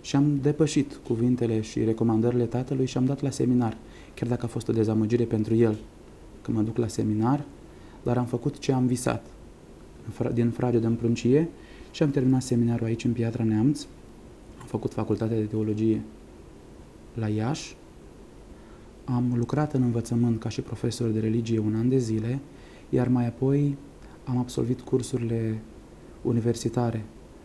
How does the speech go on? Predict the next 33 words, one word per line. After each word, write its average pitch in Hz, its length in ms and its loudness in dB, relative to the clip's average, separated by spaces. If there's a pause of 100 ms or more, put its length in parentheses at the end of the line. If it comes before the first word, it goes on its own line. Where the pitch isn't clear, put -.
de 113 140 0
licență 120 420 2
și 117 140 -6
de 113 80 -2
master 113 540 -2 (600)
la 120 160 0
Facultatea 120 420 0
Dumitru 127 320 2
Stăniloae 117 560 0
din 117 180 -2
Iași. 120 340 -2 (1700)
Am 127 260 2
activat 127 500 0
ca 117 140 -4
și 110 440 0
cântăresc 117 380 0
bisericesc 117 720 -2
timp 113 300 0
de 110 80 2
mai 110 180 2
bine 120 220 2
de 123 60 0
doisprezece 117 560 0
ani 117 240 2 (600)
la 110 480 -4
parohia 113 440 0
și - 140 -6
la 117 60 0
Biserica 120 420 0
Sfânta - 260 -4
Parascheva 117 600 -2
de 117 60 -2
aici, 117 300 -2